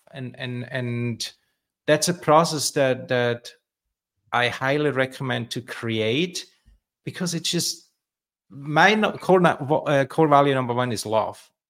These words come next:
Long time ago, I, I decided I only do what I love and I only love what I do because I want peace. It need to be fun.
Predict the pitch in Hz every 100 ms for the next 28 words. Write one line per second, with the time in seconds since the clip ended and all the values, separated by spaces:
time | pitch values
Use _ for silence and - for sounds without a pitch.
0 | _ _ _ - 131 143 151 139 131 131
1 | 131 120 117 117 113 120 127 120 120 117
2 | 127 147 139 143 135 139 127 120 123 120
3 | 117 120 127 123 123 117 120 120 113 147
4 | 196 190 - - - _ 160 180 175 160
5 | 170 - - - 202 170 - - - 143
6 | 160 160 175 160 135 143 - - 180